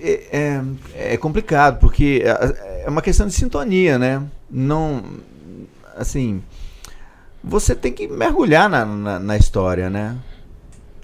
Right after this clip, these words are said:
Tentar se sintonizar e, e, e com, com o plano espiritual, o plano energético, né?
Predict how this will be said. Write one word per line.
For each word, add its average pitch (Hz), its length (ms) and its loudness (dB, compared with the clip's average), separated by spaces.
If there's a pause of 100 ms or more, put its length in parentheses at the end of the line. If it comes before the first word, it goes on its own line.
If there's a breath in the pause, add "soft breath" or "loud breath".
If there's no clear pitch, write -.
(120)
Tentar 135 340 2
se 127 160 -10
sintonizar 110 1400 -2 (840 soft breath)
e, 101 800 -2
e, - 80 -8
e 90 280 -4 (100)
com, 104 240 -6
com 92 560 -6 (1200)
o 101 60 -12
plano 107 300 4
espiritual, 95 800 2
o - 20 -2
plano 90 580 -2
energético, 87 1000 -4 (400 soft breath)
né? 104 160 0